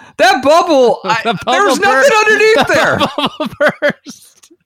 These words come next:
Speaker 1: They had nothing going on under there. And that's where I have questions about what exactly. The, someone texted me this morning. There was a slim to none chance this was ever gonna start,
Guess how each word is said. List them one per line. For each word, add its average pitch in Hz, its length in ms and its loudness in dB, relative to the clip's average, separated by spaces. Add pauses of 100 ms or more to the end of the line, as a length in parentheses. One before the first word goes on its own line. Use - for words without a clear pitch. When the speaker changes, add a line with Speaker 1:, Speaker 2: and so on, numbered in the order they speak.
Speaker 1:
They 349 120 2
had 381 280 2
nothing 381 380 0
going 349 240 2
on 330 240 2
under 302 200 0
there. 156 400 -2 (920)
And 269 140 0
that's 370 220 2
where 359 160 2
I 302 220 4
have 302 80 -10 (100)
questions 262 600 0
about 214 300 0
what 285 180 2
exactly. 240 520 -2
The, 269 220 0 (720)
someone 370 400 0
texted 262 400 -2
me 233 80 0
this 214 180 -4
morning. 202 400 0 (280)
There 277 160 2
was 294 120 0
a 240 80 0
slim 269 760 0
to 240 80 0
none 214 320 2
chance 180 340 -2
this 180 140 -4
was 175 140 -2
ever 180 200 0
gonna 175 140 0
start, 156 520 -2